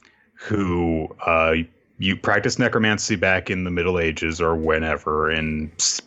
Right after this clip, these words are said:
seemingly an alternate timeline because there was magic involved in it, and he ends up in, like, regular n-, modern day Japan, uh, indicating that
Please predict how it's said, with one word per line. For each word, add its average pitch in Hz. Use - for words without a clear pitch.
seemingly 262
an 110
alternate 107
timeline 78
because 76
there 82
was 78
magic 85
involved 76
in 76
it, 76
and 76
he 82
ends 82
up 82
in, 78
like, 76
regular 78
n-, 82
modern 82
day 76
Japan, 78
uh, 76
indicating 82
that 78